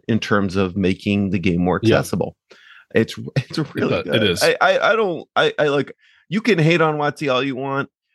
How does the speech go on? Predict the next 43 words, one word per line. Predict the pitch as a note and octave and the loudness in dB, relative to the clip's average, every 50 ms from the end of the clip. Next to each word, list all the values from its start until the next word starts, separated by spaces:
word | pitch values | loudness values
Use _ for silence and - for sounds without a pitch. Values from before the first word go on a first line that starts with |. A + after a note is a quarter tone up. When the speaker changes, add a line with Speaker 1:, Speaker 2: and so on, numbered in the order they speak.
| _ _ _ - | _ _ _ -2
Speaker 1:
and | A#2+ A#2+ A#2 A#2 A2 - A2+ | 0 0 0 0 -2 -2 0
they | B2+ C3 C3+ | 0 2 2
didn't | D#3 D#3+ C3+ C3+ A2 F2+ | 2 0 0 0 -2 0
build | - A#2+ A2 G#2+ A2+ A#2 B2 A#2+ B2 - _ _ _ - | 2 2 4 4 4 2 0 -2 -6 -10 _ _ _ -10
D | A2+ C3 B2+ | -4 -2 0
and | A#2+ | 0
D | A2+ B2 | 0 0
Beyond. | A2+ A#2+ A2 A#2 A#2+ | 0 0 0 0 0
That | A#2 | 0
Speaker 2:
Yeah. | G#2+ | 0
Speaker 1:
was | G#2+ G2 | 0 -2
built | F#2+ A#2 A2+ G#2+ | -2 -4 -4 0
by | - G#2+ G2+ | 0 0 0
the | G#2 - | 0 -2
people | - A#2+ - A2 G#2 | -6 -6 -4 -4 -4
at | E2+ | -4
Fandom, | - - G2+ G#2 G#2 A2 A2+ A#2 A#2 A#2+ - _ _ _ _ _ _ - | -4 -4 -4 -2 -2 -2 -2 -4 -4 -6 -8 _ _ _ _ _ _ -2
but, | C3 A#2+ A2+ - _ _ - | 0 0 0 0 _ _ -4
like, | A#2+ A2+ G#2 G2+ - | -2 0 -2 -2 -2
they | A2 A2+ | -2 0
bought | D3 G#3+ F#3 C3 A2 | 2 4 4 4 2
it, | A2+ G#2 F2 _ _ _ - | 2 0 -2 _ _ _ -8
and | - A2 G#2+ | -6 -2 0
now | G2+ A2+ C3+ | 2 2 4
they | D3 D#3 | 4 4
own | F3 F#3 E3 C3+ | 4 4 4 2
it, | A#2 A#2 G#2+ _ _ _ _ _ _ _ - | 2 0 -2 _ _ _ _ _ _ _ -4
and | A#2+ A2 G#2+ | -2 0 2
it's | A2+ B2 - - | 0 0 0 -2
the | - E3 | -4 0
best | D3 D#3+ D#3+ D#3 - | 2 2 2 2 0
thing | F3 E3+ D#3+ D#3 D#3 D#3 D3+ - _ - | -2 0 0 0 -2 -2 -4 -6 _ 0
I've | B2+ C3 A#2 | 0 2 2
ever | C3 B2+ B2+ C3+ | 2 0 0 0
seen | C3 - D3 C3+ B2+ A#2 A2+ A2 G#2+ A2 - - | -2 -2 -2 0 0 0 0 -2 -4 -6 -6 -2
in | - A#2 | 0 2
the | A2+ G#2+ | 4 4
R | G#2+ G#2+ | 4 2
P | - A2 G#2 | 2 0 -4
G | F2 G2+ G2 | -4 -4 -6
space | F2 - - F2+ D#2 D#2 - - | -6 -6 -8 -8 -8 -10 -8 -2
by | - A2 G#2 G#2 | 0 2 4 4
Speaker 2:
Yeah. | G#2 | 2